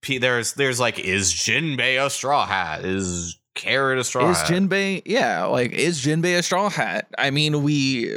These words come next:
Speaker 2: we know now, uh, and it's, stay tuned. I mean, the answer's obvious. Um, but I won't say it. I'll never say it, Matt. You can't
Speaker 1: Yeah,
Speaker 2: make
Speaker 1: I mean, I've,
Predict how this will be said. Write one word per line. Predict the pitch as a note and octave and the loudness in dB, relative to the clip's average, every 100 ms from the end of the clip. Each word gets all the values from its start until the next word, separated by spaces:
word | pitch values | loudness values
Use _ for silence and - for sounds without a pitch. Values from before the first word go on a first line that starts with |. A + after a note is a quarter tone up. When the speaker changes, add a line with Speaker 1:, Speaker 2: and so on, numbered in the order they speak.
| - | -4
Speaker 2:
we | C#3 C#3 | -2 0
know | F3 F#3+ | 0 0
now, | D3 G#3 C3 C3+ G3 G3 - _ - | 0 0 0 0 0 -2 -8 _ -4
uh, | B2+ A#2+ - | 0 0 0
and | B2 | 0
it's, | A#2+ - - - _ _ | 0 0 -2 -2 _ _
stay | - C#3+ | -4 -2
tuned. | C3+ F3+ F#3 C3 D#3 - - _ _ B2 | 0 0 0 -2 -4 -4 -8 _ _ -2
I | |
mean, | B2+ | 0
the | B2 | 0
answer's | C3 B2 A#2+ | 0 0 0
obvious. | A2+ A2 A2 G#2 - - - - - | 0 2 0 0 -2 -8 -16 -18 -6
Um, | B2+ A#2+ A2+ G#2+ - - - _ _ _ _ - | 0 0 0 -4 -12 -16 -16 _ _ _ _ -4
but | C#3+ | 0
I | A2+ | 0
won't | G2+ D#2 | 0 0
say | - F2 | 0 0
it. | - | -2
I'll | - | -2
never | A#2+ C#3 D3 B2+ A2+ | 0 2 2 0 0
say | - A#2 G2+ | 0 0 0
it, | G#2 | 0
Matt. | A#2+ A#2 - | 0 0 -2
You | A2+ | -6
can't | - C#3 B2+ | 0 2 2
Speaker 1:
Yeah, | B2 A#2+ | 2 4
Speaker 2:
make | A#2+ | 2
Speaker 1:
I | |
mean, | A#2 | 2
I've, | A#2+ B2+ B2 A2 - | 2 2 0 -4 -12